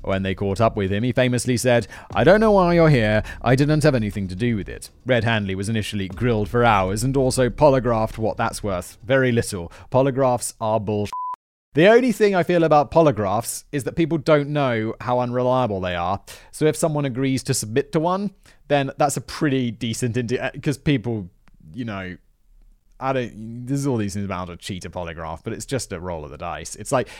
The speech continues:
isn't the stats like it's fifty-one percent accurate or something over forty-nine percent? So it's basically just a flip of the coin. But if you're willing to submit to one, then I think that's a pretty good indication that you're like, you know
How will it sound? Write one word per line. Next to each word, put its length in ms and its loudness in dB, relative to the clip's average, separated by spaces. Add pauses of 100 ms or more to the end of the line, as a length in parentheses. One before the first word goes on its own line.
(120)
isn't 280 -2
the 60 -6
stats 400 -2
like 160 -2
it's 80 -12
fifty-one 540 -4
percent 260 -6
accurate 400 -4
or 80 0
something 460 -4
over 160 -8
forty-nine 500 -6
percent? 420 -4 (260)
So 120 0
it's 100 2
basically 440 2
just 180 -10
a 20 -6
flip 200 -6
of 20 -12
the 80 -16
coin. 400 -6 (220)
But 100 2
if 80 4
you're 100 6
willing 380 0
to 80 -2
submit 320 -6
to 80 0
one, 300 2 (760)
then 160 6
I 120 6
think 180 -2
that's 140 -2
a 60 -10
pretty 200 -4
good 140 -6
indication 560 -8
that 100 -10
you're 80 -8
like, 280 -8 (640)
you 120 -8
know 220 -10